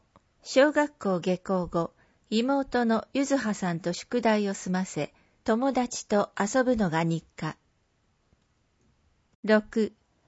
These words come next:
お椀に筋電義手専用のホルダーをつけて給食を食べます。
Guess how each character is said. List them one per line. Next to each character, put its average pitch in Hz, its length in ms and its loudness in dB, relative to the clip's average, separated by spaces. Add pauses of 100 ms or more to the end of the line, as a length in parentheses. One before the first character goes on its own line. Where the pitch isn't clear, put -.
(300)
お 214 140 6
椀 247 300 4
に 214 260 0 (340)
筋 294 260 2
電 277 260 2
義 262 180 0
手 196 80 -2
専 247 360 0
用 247 180 2
の 220 160 0
ホ 214 180 0
ル 262 140 2
ダ 247 220 2
ー - 20 0
を 220 140 0
つ - 160 -14
け 170 140 -4
て 170 280 -6 (320)
給 254 240 2
食 233 420 -2
を 208 60 2
食 202 220 -2
べ 175 120 0
ま 165 180 -4
す。 - 280 -20